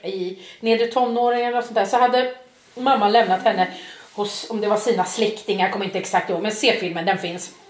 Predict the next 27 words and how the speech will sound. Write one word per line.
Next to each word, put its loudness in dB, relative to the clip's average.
Eh, 8
och 0
då 4
var 2
hon 0
på -2
en 0
farm, 0
de 4
hade 4
en 2
stor, 2
stor 4
farm, 2
och 4
där 6
hade 6
de 6
då 4
<clears throat> 2
kor, 6
och 0
då 6
är 6
det 4
så 4
att 6